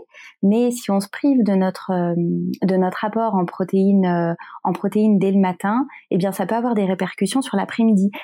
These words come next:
Et en fait, il suffit de faire l'expérience. Un jour, je mange pas, et un jour, je mange, enfin, le matin, et un jour, euh, je mange des protéines, euh,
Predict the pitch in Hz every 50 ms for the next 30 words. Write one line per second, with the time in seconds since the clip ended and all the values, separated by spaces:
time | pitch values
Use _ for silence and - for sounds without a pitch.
0 | - - 190 175 175 269 262 254 208 196 - 208 202 - 233 247 - 208 190 196
1 | 202 - - - 208 196 190 196 185 180 - - _ _ - - _ _ - 202
2 | 196 196 202 233 240 233 214 196 196 185 180 - - - 214 226 247 254 254 -
3 | 202 185 180 180 185 202 214 214 202 196 196 196 202 202 185 175 180 170 165 170
4 | - 175 175 180 175 170 170 - 247 302 339 - - - - - - - 175 180
5 | 185 175 220 233 214 220 202 180 180 180 180 180 196 190 190 180 175 190 180 -
6 | - 190 180 - 175 185 214 262 294 294 226 - - - - - - 190 175 175
7 | 170 170 170 -